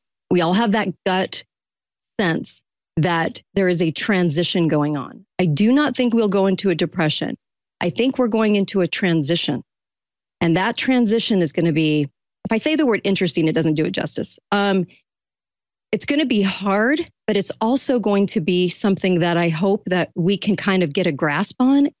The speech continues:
and maybe some control over for our own lives, because that's the only way we're gonna pull out of all of this, if we pull out of all of this. And I do have a lot of hope in man. So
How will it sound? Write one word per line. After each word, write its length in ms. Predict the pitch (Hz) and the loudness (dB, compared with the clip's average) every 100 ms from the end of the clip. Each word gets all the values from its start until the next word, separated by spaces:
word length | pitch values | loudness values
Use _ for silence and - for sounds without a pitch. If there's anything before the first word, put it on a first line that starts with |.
| - | -2
and 140 | 190 | 2
maybe 240 | 175 175 | 2 2
some 240 | 208 202 175 | 0 -2 -4
control 520 | 185 165 - 175 175 | -2 -4 -2 0 2
over 180 | 190 202 | 2 0
for 160 | - | 0
our 180 | 160 151 - | 0 0 0
own 180 | 175 | 0
lives, 460 | 175 156 139 - - | 2 0 -2 -6 -6
because 200 | - 196 | -2 0
that's 140 | 180 | 0
the 80 | 196 | 0
only 200 | 190 190 | 0 2
way 140 | 180 165 | 2 2
we're 80 | |
gonna 200 | 160 156 - | 0 -2 -2
pull 140 | 151 | -4
out 160 | - - | -2 -2
of 80 | 160 | -2
all 160 | 151 | -2
of 120 | 170 | -2
this, 340 | 220 - 202 - _ _ _ | -2 -4 -6 -10 _ _ _
if 180 | 202 - | -4 0
we 120 | 185 | -2
pull 300 | 180 180 160 - _ _ _ _ 156 | 0 -2 -2 -4 _ _ _ _ -2
out 200 | 143 147 | 0 0
of 100 | 147 | -2
all 140 | - | -4
of 60 | 120 - | -6 -16
this. 260 | - - - _ _ _ - | -18 -18 -20 _ _ _ -4
And 100 | 214 | 0
I 60 | 220 | 2
do 120 | 254 | 2
have 100 | 220 | 2
a 20 | |
lot 140 | 196 | 2
of 80 | 160 | 2
hope 180 | 156 156 | 0 0
in 100 | 156 | -2
man. 220 | 143 90 - - | -4 -8 -12 -4
So 180 | 202 165 | -2 -2